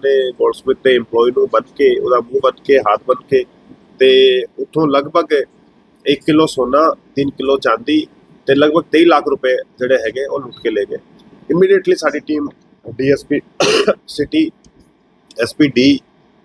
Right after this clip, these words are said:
ਇੰਚਾਰਜ ਸੀ ਆਈ ਏ, ਐਸ ਐਚ ਓ ਸਿਟੀ ਤੇ ਸਾਰਿਆਂ ਨੇ, ਅਹ, ਰਿਸਪੌਂਡ ਕੀਤਾ। Immediately ਪਹੁੰਚੇ, ਸਾਰੀ ਇਨਵੈਸਟੀਗੇਸ਼ਨ ਸ਼ੁਰੂ ਕੀਤੀ।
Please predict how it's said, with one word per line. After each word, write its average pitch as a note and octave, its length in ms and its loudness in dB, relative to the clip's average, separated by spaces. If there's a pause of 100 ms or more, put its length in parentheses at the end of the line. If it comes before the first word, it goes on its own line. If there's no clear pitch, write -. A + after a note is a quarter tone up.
(180)
ਇੰਚਾਰਜ C3 300 0
ਸੀ B2 220 -2
ਆਈ C3 180 2
ਏ, C#3 140 4 (240)
ਐਸ - 140 -6
ਐਚ C3 140 -4
ਓ C#3 40 0
ਸਿਟੀ C3 400 -6 (380)
ਤੇ D3 60 2
ਸਾਰਿਆਂ C3 320 2
ਨੇ, C#3+ 260 0
ਅਹ, A#2+ 300 -8
ਰਿਸਪੌਂਡ C3 320 -2
ਕੀਤਾ। D3+ 440 0
Immediately C3 640 -4
ਪਹੁੰਚੇ, C#3+ 360 -2
ਸਾਰੀ B2+ 260 0
ਇਨਵੈਸਟੀਗੇਸ਼ਨ - 560 -8
ਸ਼ੁਰੂ B2 200 -4
ਕੀਤੀ। D3 400 -8